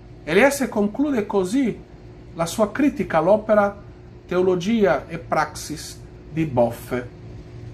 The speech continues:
Traduco. All'inizio della descrizione della posizione ermeneutica storico-soggettivista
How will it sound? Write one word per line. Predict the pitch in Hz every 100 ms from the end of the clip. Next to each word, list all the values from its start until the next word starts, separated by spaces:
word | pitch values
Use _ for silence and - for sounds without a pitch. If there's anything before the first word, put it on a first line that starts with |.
| - - - - - - - - - -
Traduco. | 151 151 147 117 - 131 135 - - - - -
All'inizio | 160 208 294 339 - 254
della | 208 202
descrizione | 196 202 - 214 208 - 247 220 165
della | 170 185 180
posizione | - 202 208 - 285 254
ermeneutica | 185 180 190 196 220 202 180 165 160 143
storico-soggettivista | 139 - - 220 185 143 131 143 - - - - - - - - - - 196 185 185 180 185 214 180 - - 226 247